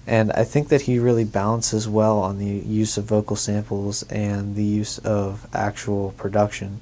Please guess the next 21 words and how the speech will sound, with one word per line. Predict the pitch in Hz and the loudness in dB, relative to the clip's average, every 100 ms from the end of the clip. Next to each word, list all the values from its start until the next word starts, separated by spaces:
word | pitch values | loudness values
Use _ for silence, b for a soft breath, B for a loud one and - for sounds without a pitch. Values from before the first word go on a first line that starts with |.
| - - | -8 2
The | 131 | 4
instrumentation | 139 131 113 117 107 107 | 4 0 2 2 2 0
is | 104 | -2
very | 113 101 | 0 0
strong | - - 107 104 107 | 0 -2 0 0 -2
here, | - 104 104 | -4 -8 -6
and | - 110 | -2 0
I | |
think | 107 123 | 0 0
that's | 113 - | 0 0
the | 110 | 0
most | 107 - | -2 -2
important | 104 104 104 107 | -2 -2 -2 -2
part, | 107 104 101 | 0 0 0
is | 110 107 104 - - B B B | -2 0 -2 -4 -6 B B B
seeing | - 131 127 | 0 4 4
the | 113 | 2
strength | - - 107 104 - | 0 0 0 -2 -4
behind | 104 104 104 104 101 | -6 -2 -2 -2 -4
his | - 104 101 - | -2 -2 0 -2
numbers. | 101 95 95 95 - | -2 -4 -6 -8 -10